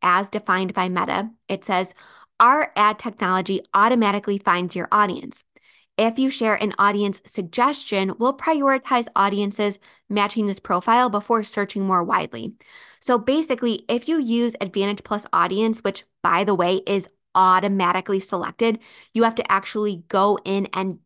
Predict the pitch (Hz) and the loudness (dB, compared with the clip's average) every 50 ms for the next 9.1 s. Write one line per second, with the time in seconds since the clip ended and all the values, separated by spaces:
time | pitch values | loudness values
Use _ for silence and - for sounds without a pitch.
0 | _ _ - 196 196 214 220 220 226 - 233 208 185 175 175 170 - - 226 - | _ _ -6 -4 -2 -2 -2 -2 -2 -2 -2 -2 0 -2 -2 -4 -2 -2 -4 -4
1 | - - 202 196 196 185 - - 180 180 180 202 190 - - - 196 - 202 214 | -2 -2 -2 0 0 -2 -2 -2 -2 -2 -2 -2 -4 -8 -10 -10 -6 -2 0 0
2 | 202 - 196 196 196 196 190 165 160 185 175 196 233 247 240 - - _ - - | 0 2 2 2 2 0 -2 -2 -4 -4 -4 -2 -2 -2 -2 -4 -6 _ -20 -20
3 | - - _ _ _ _ _ 254 262 269 269 - 320 311 - 262 285 269 233 226 | -20 -20 _ _ _ _ _ 0 0 0 0 -2 -2 -2 0 0 2 2 4 2
4 | 220 254 269 247 226 240 240 247 277 269 277 - - 226 226 226 254 240 233 - | 2 2 2 2 2 0 0 0 0 0 -2 -2 -2 0 2 2 2 0 -2 -4
5 | - - - 196 202 214 226 220 220 - - 202 208 226 233 226 - - 220 226 | -4 -2 -2 -2 0 0 0 0 0 -2 -2 -2 0 2 2 2 0 0 0 0
6 | 220 185 196 202 196 - - 175 214 208 196 - - 165 202 - - _ _ _ | 0 2 0 -2 0 0 -2 0 0 -2 -2 -2 -6 -6 -8 -10 -14 _ _ _
7 | _ _ _ _ 202 214 220 269 294 311 - 294 285 285 254 240 214 202 226 - | _ _ _ _ -4 -2 0 0 0 0 0 -2 -2 0 0 0 0 0 -2 0
8 | - 180 175 175 180 170 190 - 180 175 170 165 - - - 185 180 - 185 180 | 0 -2 0 0 -2 -4 -4 -4 -4 -4 -2 -2 -2 -2 -2 -6 -4 -2 -4 -4
9 | 180 - | -4 -4